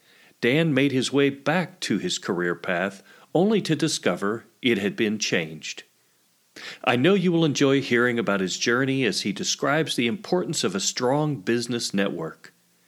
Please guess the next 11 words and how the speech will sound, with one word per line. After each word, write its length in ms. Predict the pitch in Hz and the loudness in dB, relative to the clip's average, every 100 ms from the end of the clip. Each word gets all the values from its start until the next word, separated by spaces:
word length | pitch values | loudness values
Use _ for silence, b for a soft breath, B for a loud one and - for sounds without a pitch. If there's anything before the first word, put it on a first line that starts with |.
| b b b | b b b
Dan, 400 | - 190 254 262 - _ _ | 2 2 2 -2 -6 _ _
thank 300 | - 214 208 | 0 2 2
you 40 | |
for 140 | 185 185 | 2 2
joining 460 | 147 101 85 80 | 2 2 0 -6
us. 240 | 78 - - _ _ _ _ _ _ _ - | -8 -8 -8 _ _ _ _ _ _ _ -4
Welcome 320 | 160 214 190 | -2 0 0
to 80 | 170 | 0
the 80 | 151 | 0
show, 300 | - 165 104 | 2 2 2
Dan. 380 | 90 87 147 | 2 2 0